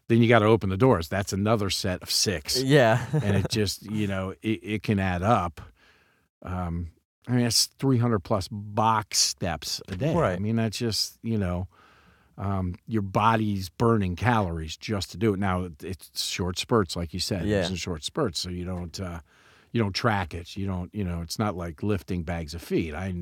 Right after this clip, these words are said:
Speaker 1: you know, I could tell the six thousand pound days over the two thousand pound days.
Speaker 2: Oh, yeah, absolutely.
Speaker 1: But this is, so this is really, really fit in nice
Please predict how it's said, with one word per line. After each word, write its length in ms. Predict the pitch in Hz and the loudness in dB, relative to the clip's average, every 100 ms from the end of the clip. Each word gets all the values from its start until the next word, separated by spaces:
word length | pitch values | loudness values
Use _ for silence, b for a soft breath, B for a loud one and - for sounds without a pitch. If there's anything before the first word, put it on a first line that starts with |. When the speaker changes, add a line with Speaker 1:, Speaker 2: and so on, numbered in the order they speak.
| 82 | -6
Speaker 1:
you 140 | 101 | -6
know, 160 | 82 80 | -6 -6
I 100 | 95 | -8
could 180 | - 80 | -8 -6
tell 180 | 117 120 | -4 -4
the 120 | 80 | -4
six 280 | - 95 - | -4 -6 -6
thousand 340 | 87 87 78 | -6 -6 -8
pound 300 | 87 117 101 | -6 -6 -6
days 380 | 76 76 80 82 | -8 -10 -12 -10
over 220 | 90 82 80 | -10 -10 -12
the 120 | 78 | -12
two 200 | - 175 | -8 -6
thousand 380 | 92 69 71 73 | -6 -8 -10 -14
pound 240 | 73 65 | -16 -16
days. 160 | 50 - | -18 -2
Speaker 2:
Oh, 180 | 170 101 | 0 0
yeah, 240 | 98 139 98 | 0 -2 -2
absolutely. 540 | 113 - 98 98 135 | -6 -8 -8 -4 -2
Speaker 1:
But 100 | 101 | 0
this 260 | 135 151 117 | 0 0 -2
is, 120 | 101 | -2
so 380 | - 131 113 104 b b b b | 4 6 6 2 b b b b
this 300 | 101 123 143 | 0 2 4
is 140 | 104 90 | 2 0
really, 560 | 101 107 120 92 85 | 2 6 6 4 -2
really 300 | 92 92 85 | -4 -4 -4
fit 240 | - 113 90 | -6 -4 -4
in 180 | 76 | -4
nice 540 | 82 95 76 - - | -4 -6 -4 -4 -6